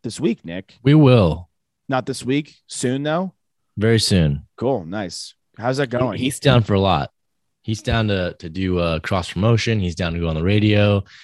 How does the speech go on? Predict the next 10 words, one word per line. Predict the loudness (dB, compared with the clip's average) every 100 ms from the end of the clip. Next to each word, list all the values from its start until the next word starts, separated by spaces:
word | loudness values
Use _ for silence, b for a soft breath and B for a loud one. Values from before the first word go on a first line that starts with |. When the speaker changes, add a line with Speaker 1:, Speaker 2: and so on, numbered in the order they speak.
| B
Speaker 2:
He's | 0 2
also | 0 0 -2
down | 0 0 0
to | -2 -2 -2 -4 b b -12
throw | -2 2 2
me | 2
a | 0
live | 0 0 0 0 -4 -10 -18 -4
B | -2 0
P, | 2 2 2 0